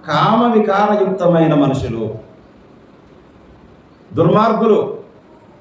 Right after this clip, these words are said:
కామ వికార చేష్టలతో పెచ్చురిల్లుతున్న మనుషులు. సెల్లుల్లో చూస్తూనే ఉన్నారు, వార్తల్లో వింటూనే ఉన్నారు. ఎంత భయంకరం కదా,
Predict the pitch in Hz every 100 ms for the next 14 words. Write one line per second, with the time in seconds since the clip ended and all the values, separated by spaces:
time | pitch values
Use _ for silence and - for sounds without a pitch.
0 | - - - - - - - - - -
1 | - - - - - - - - - -
2 | - - 156 202 240 240 220 214 220 226
3 | - 214 214 214 214 214 214 214 214 208
4 | 202 - - - - - - 185 190 254
5 | 247 240 226 220 190 165 - - - -
6 | - - - - - - - - - -
7 | - - - - - 151 175 185 180 165
8 | 175 165 156 147 139 127 - - - 101
9 | 120 117 156 147 135 135 131 123 110 98
10 | - - - - - - - - - -
11 | - - - - - - 127 143 170 139
12 | 151 147 151 131 120 120 131